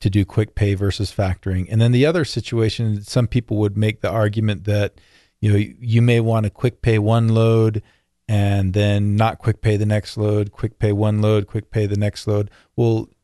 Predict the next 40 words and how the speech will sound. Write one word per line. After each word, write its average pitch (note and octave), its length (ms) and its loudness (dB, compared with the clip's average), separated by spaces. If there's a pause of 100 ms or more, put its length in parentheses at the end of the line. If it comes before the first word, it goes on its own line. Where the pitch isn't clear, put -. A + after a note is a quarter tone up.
(180)
most D3 380 2
factoring, A#2+ 420 -2
well, A#2+ 180 -2
I, A#2 160 0
I A#2 100 -4
don't A2 120 0
know G2+ 60 0
if F#2+ 120 -4
I'd G2 120 -4
say G#2+ 120 -6
most G2+ 280 -2
factoring G2+ 480 -4
companies, G#2+ 380 -2
but A2+ 140 -4
there A#2+ 100 2
are C3+ 120 0
factoring B2 440 -4
companies G#2+ 460 -4 (320)
that A2 160 0
are G2+ 100 0
out A#2+ 240 0
there G2+ 280 -2 (360)
that A2 220 -2
don't, A#2 260 2
and A2+ 320 0
ours A2+ 280 2
is G2+ 220 -4
included G#2+ 440 0
in F#2+ 100 -2
this, G2+ 240 -2
that G2+ 180 -6
don't A2+ 200 0
require A#2 440 0
a A2+ 40 0
minimum A2+ 440 0
amount A2 300 0
of G#2 140 -6
purchases G#2+ 520 -4
a A2+ 60 0
month. G2 380 -2